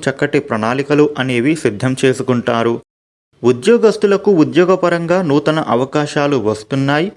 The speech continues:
ఉద్యోగపరంగా మీకు ఎదుగుదల అనేది బాగా పెరుగుతుంది.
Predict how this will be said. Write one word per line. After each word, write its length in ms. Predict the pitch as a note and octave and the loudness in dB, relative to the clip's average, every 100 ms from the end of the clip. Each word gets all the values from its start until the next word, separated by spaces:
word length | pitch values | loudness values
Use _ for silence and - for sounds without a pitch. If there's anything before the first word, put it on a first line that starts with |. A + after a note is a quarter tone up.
| _ _ _ - | _ _ _ 0
ఉద్యోగపరంగా 880 | B2+ B2+ G#3 G#3+ G#3+ G3+ F#3+ F#3 F#3+ | 0 4 2 4 2 0 0 2 2
మీకు 340 | F3+ F3 F3+ | 0 2 2
ఎదుగుదల 680 | C3 A2+ C#3 D3 E3+ E3 E3+ - | 4 2 2 0 0 0 -4 -4
అనేది 340 | C#3+ D3 D#3 | -2 0 2
బాగా 380 | C#3+ C#3+ C3+ C#3 | 2 0 0 -4
పెరుగుతుంది. 840 | C#3+ - A2 A2 - C#3 D3 G#3 | -4 -4 -2 -2 0 2 2 0